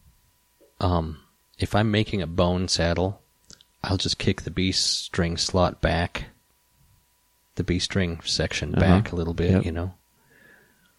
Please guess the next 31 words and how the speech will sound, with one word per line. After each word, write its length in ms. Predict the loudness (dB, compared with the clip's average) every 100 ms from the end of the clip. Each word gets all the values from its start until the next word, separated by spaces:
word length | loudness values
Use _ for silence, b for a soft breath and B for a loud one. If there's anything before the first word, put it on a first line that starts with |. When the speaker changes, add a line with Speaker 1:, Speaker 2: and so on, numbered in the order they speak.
| b 0
Speaker 1:
But, 180 | 0 2
you 120 | 2
know, 140 | 2 2
I'll 100 | 2
measure 500 | 2 4 4 6 6
it, 200 | 6 2
'cause 240 | -2 -2 -2 -6
if 220 | -8 -2
I'm 140 | 0
making 320 | 2 2 0
a 40 | -2
saddle, 680 | 0 0 2 2 2 0 -4 _ -8
um, 420 | -6 -6 -8 -16 _ _ _ _ _ _ -10
I'm 120 | -6
probably 320 | 2 2 2
replacing 580 | -2 -2 0 0 0 -4
a 40 |
s-, 200 | -6 -8 -10 _ _ _ _ -10
a 60 | -8
previous 520 | -2 0 0 0 -2
saddle, 460 | -2 -2 -4 -6 -4
so 280 | 0 0 0
I'll 220 | 0 0
check 340 | 0 0 0 0
the 140 | 0
intonation 480 | 0 0 0 0 0
Speaker 2:
Okay. 100 | 0
Speaker 1:
before 220 | 4 2
I 60 | 2
start 580 | 0 2 4 4 2 -6
and 160 | -10